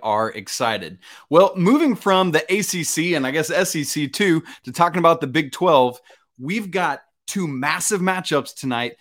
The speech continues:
The top four teams in the Big Twelve standings are squaring off. What's gonna happen? I'll get you ready for it in just a second.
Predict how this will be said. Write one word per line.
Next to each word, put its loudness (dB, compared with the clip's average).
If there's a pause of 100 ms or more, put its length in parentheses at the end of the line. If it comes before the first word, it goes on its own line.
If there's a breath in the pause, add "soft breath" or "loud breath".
(140 soft breath)
The -16
top 0
four 2
teams -4
in -2
the -2
Big -4
Twelve 2
standings -4
are -14
squaring 0
off. -2 (240 soft breath)
What's -4
gonna 0
happen? 2 (140 soft breath)
I'll -6
get -4
you -4
ready 2
for -6
it -10 (120)
in -10
just -14
a -10
second. -8